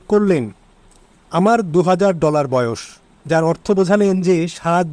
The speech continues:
জীবনে এই পরিমাণ অর্থ তিনি খরচ করেছেন। এভাবেই ওরা বয়স হিসাব করেন। অনেক বাড়ির উঠোনেই দেখলাম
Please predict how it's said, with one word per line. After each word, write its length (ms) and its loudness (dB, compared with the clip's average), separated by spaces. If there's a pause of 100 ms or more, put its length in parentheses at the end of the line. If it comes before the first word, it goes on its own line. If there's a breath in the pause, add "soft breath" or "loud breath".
জীবনে 500 0
এই 140 -2
পরিমাণ 320 0
অর্থ 240 -4
তিনি 200 -2
খরচ 340 -2
করেছেন। 440 0 (600 soft breath)
এভাবেই 440 2
ওরা 160 4
বয়স 460 0
হিসাব 320 -2
করেন। 300 -4 (840)
অনেক 400 0
বাড়ির 300 2
উঠোনেই 480 0
দেখলাম 480 0